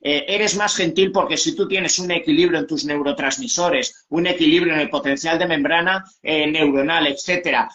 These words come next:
tienes mejor coherencia en tus pensamientos, no eres tan reactivo, etcétera, te vuelves mejor persona, fíjate lo que te digo,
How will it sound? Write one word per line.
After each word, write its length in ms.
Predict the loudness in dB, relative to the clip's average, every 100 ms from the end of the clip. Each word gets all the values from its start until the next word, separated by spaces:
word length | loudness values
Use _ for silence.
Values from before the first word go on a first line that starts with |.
| _
tienes 340 | -2 0 0 0
mejor 420 | -2 0 0 2
coherencia 640 | 2 2 2 0 -2 -2
en 100 | -2
tus 200 | -2 -2
pensamientos, 840 | -2 -2 -2 -2 0 -2 -2 -4 -2
no 100 | -4
eres 160 | -4
tan 180 | -2 -2
reactivo, 460 | -2 -4 -4 -2 -2
etcétera, 540 | -2 -4 -2 -2 -2 -8 _ _
te 160 | -6 0
vuelves 540 | 4 4 4 0 -2
mejor 420 | -4 -4 0 0 2
persona, 440 | 0 0 -2 -4
fíjate 340 | -6 -6 -2
lo 100 | -2
que 120 | -2 -4
te 120 | -2
digo, 380 | -2 -2 -6